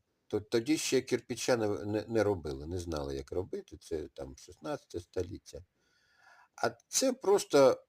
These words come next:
е, склад якийсь при вокзалі, і от його зробили в таким, е, е, старовинному, вінтажному стилі.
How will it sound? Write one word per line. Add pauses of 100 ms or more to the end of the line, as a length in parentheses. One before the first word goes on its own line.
е, (1300)
склад
якийсь
при
вокзалі,
і
от
його
зробили
в
таким, (920)
е, (760)
е, (280)
старовинному, (140)
вінтажному
стилі.